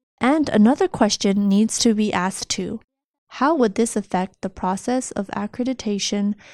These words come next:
by the professional and statutory regulatory bodies?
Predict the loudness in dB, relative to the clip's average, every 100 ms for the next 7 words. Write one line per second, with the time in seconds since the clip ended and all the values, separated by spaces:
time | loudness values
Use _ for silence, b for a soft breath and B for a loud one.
0 | B B -4 -2 -4 -4 -4 -2 -2 0
1 | 0 2 2 -2 B B -8 -6 -2 -2
2 | -2 -6 -2 2 2 2 0 0 0 0
3 | 0 -2 -2 -2 -6 -6 -10 -14